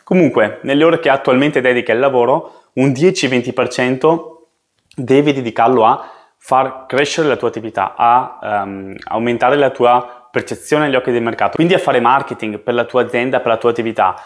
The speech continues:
Cioè seminare per il futuro, perché quello che hai oggi, i risultati che stai ottenendo oggi, i clienti che stanno arrivando oggi sono il frutto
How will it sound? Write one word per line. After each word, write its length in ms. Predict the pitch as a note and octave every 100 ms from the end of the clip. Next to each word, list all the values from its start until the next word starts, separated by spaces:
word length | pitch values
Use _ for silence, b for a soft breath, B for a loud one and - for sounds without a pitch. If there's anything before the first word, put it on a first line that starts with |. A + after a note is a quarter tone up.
| B B B
Cioè 140 | C#3
seminare 800 | - - E3 F3 D#3 C#3 D3+ F#3
per 140 | D#3 C3
il 100 | B2
futuro, 460 | C3+ - G#2+ F#2+
perché 300 | - - B2+
quello 220 | - F3+
che 140 | F#3 C3+
hai 180 | C3+ A#2
oggi, 520 | B2+ C#3 - E3 F#3
i 80 | D3
risultati 460 | B2 A#2 C3 D3+
che 100 | C3
stai 160 | - B2
ottenendo 380 | A#2+ A2 A2 F#2+
oggi, 600 | G2+ B2+ C#3 D#3+ E3 -
i 120 | A#2
clienti 360 | A#2+ A#2+ D#3+ D#3+
che 100 | A#2+
stanno 200 | B2+ A#2
arrivando 340 | G#2+ A2+ G#2+
oggi 380 | A2 B2+ D#3+ E3+
sono 200 | C3+ A#2+
il 60 |
frutto 600 | A2+ C#3+ C#3+ - E3+ F#3+